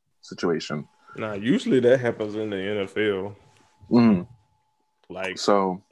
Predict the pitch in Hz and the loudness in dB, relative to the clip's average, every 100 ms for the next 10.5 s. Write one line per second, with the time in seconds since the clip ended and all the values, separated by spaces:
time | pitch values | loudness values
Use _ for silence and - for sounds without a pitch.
0 | _ _ _ 120 131 127 135 143 160 151 | _ _ _ -2 0 2 0 2 2 2
1 | 127 123 - 120 131 - 143 151 - 131 | 2 0 2 0 0 0 2 2 2 2
2 | 127 107 113 117 117 120 113 104 - - | 2 0 -2 -2 -4 -4 -2 -4 -8 -10
3 | 113 131 139 147 147 - - _ 104 98 | -2 0 2 0 -2 -10 -20 _ -10 -10
4 | 98 92 90 90 90 _ 107 110 110 110 | -10 -10 -12 -14 -18 _ -10 -8 -6 -6
5 | 104 98 101 _ _ _ _ _ _ _ | -8 -12 -16 _ _ _ _ _ _ _
6 | 117 110 139 165 170 151 127 143 160 151 | -4 2 6 6 6 4 4 2 2 2
7 | 143 143 139 127 127 127 101 - 104 120 | 4 4 2 0 0 0 -4 -8 -2 0
8 | 123 117 113 101 104 139 151 208 202 220 | 2 0 -2 -4 -4 -4 -4 -2 -2 0
9 | 240 269 330 _ _ _ _ 127 120 113 | -2 -4 -8 _ _ _ _ 0 2 2
10 | 110 104 101 98 101 | 0 -4 -8 -10 -14